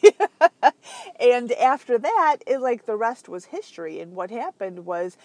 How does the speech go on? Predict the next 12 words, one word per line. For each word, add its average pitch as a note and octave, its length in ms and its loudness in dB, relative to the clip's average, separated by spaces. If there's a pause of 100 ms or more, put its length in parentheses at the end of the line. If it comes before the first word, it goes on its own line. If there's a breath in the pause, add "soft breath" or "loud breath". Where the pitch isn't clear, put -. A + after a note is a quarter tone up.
(200 loud breath)
I A3+ 180 -4
dedicated G#3 680 -6
myself F#3 480 -10
full-fledged F3 1000 -8
to G3 80 -10
becoming, F3 640 -14 (380 loud breath)
at G3 140 -4
first, - 560 -8
it A#3 180 -2
was G3+ 300 -8
the F#3+ 120 -12
best G3 480 -8